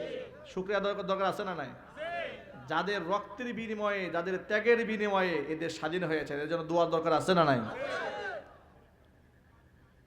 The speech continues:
তো স্টেজ থেকে নামিয়ে নিয়ে গেল, জিজ্ঞেস করলাম, "কোথায় নিয়ে যাচ্ছেন?" বলে,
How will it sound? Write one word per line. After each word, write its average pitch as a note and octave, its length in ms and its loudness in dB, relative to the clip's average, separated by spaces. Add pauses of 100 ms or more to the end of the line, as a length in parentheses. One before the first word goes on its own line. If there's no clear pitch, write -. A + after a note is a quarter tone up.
(200)
তো D4 280 8 (420)
স্টেজ - 340 -2
থেকে G3 140 -4
নামিয়ে F3 280 0
নিয়ে F3+ 180 -4
গেল, F#3 120 -6
জিজ্ঞেস F#3 380 -8
করলাম, A3 200 0
"কোথায় B3+ 340 -2
নিয়ে A#3+ 160 0
যাচ্ছেন?" E3 400 -6
বলে, D#3 340 0